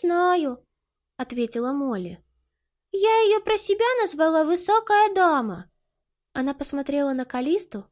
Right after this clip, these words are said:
и лучезарно улыбнулась, широко раскрыв карие глаза. "Она очень красивая", шепеляво добавила Молли и оттопырила края пижамки,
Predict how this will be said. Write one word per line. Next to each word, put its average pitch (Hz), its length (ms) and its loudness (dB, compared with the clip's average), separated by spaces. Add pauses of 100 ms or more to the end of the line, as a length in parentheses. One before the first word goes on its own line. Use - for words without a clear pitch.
(100)
и 285 100 -2
лучезарно 285 800 -2
улыбнулась, 269 840 -4 (300)
широко 247 500 -2
раскрыв 240 420 -4
карие 254 380 -6
глаза. 247 520 -8 (600)
"Она 359 360 2
очень 392 380 0
красивая", 302 1000 2 (720)
шепеляво 277 640 -2
добавила 247 520 -2
Молли 220 520 -4 (400)
и 269 120 0
оттопырила 269 640 0
края 226 340 -2
пижамки, 226 720 -4